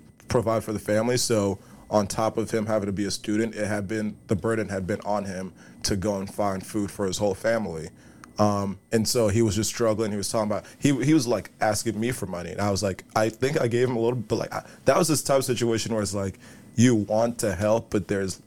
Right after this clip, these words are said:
literally nothing you can do. And you see this kid who is this, like,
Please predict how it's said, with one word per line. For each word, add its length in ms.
literally 640
nothing 440
you 120
can 200
do. 360
And 120
you 60
see 200
this 200
kid 380
who 220
is 260
this, 240
like, 240